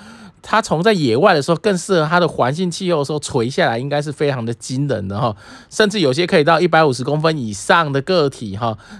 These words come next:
那一个拳头粗的个体，真的是一个非常大型的一种兰花哈。那当然这里种得非常的好，所以你可以看到这个大型兰花非常非常巨大，而且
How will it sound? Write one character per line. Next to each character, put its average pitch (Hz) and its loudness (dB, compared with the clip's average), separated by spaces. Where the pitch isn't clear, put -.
那 135 2
一 156 -12
个 160 2
拳 127 -4
头 139 -4
粗 139 -4
的 123 0
个 120 -4
体， 104 -12
真 190 -4
的 185 0
是 170 -6
一 170 -4
个 156 0
非 180 -2
常 139 -6
大 202 0
型 139 -4
的 156 2
一 170 2
种 127 -4
兰 123 -2
花 143 0
哈。 123 -4
那 139 0
当 165 0
然 139 0
这 214 2
里 113 -4
种 175 -2
得 139 -4
非 175 -2
常 160 -4
的 131 -4
好， 117 -4
所 156 -2
以 143 0
你 127 -6
可 143 -4
以 131 -4
看 143 -6
到 131 -4
这 135 -12
个 135 -6
大 127 -6
型 117 -8
兰 113 -4
花 127 -4
非 151 -4
常 127 -8
非 143 -6
常 113 -6
巨 165 -10
大， 143 -2
而 147 -4
且 147 -4